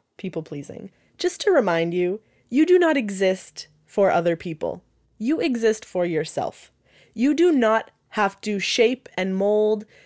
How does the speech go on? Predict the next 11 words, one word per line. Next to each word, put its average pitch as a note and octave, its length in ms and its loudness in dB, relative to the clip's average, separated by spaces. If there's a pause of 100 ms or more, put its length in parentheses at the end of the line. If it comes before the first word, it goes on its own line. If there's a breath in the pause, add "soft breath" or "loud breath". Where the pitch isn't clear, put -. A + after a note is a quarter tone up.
(140 soft breath)
and F#3+ 180 -2
stuff - 380 -2
yourself B3 500 0
into A#3 640 -4
these F#3+ 280 -4
boxes E3 680 -2
that F3 140 -2
people A#3+ 300 -2
place B3+ 380 -4
you D3+ 160 -6
in. F3+ 240 -12